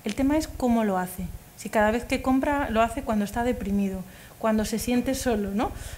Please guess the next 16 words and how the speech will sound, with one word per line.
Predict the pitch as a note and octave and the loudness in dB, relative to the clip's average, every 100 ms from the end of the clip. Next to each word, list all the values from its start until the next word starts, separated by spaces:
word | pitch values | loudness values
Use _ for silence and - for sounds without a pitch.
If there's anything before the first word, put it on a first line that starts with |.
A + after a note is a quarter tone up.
| - | -6
Hay | G#3+ | -2
gente | B3+ C4 | 0 2
que | B3+ | 2
tiene | B3 A#3 | 2 2
más | C4 F#4 | 2 0
o | C#4 | 0
menos | B3 B3 A#3+ | 2 2 0
apetito, | G#3 G3+ G#3 F#3+ F#3+ | 0 -2 -2 -4 -2
pero | A3 | -2
es | A#3 | -2
distinto | B3 - C4 C4+ | -4 0 0 2
a | C4+ | 0
que | A3+ | 2
alguien | A3+ B3 C4 | 2 2 0
que, | A3 | 0
lo, | G3+ | -2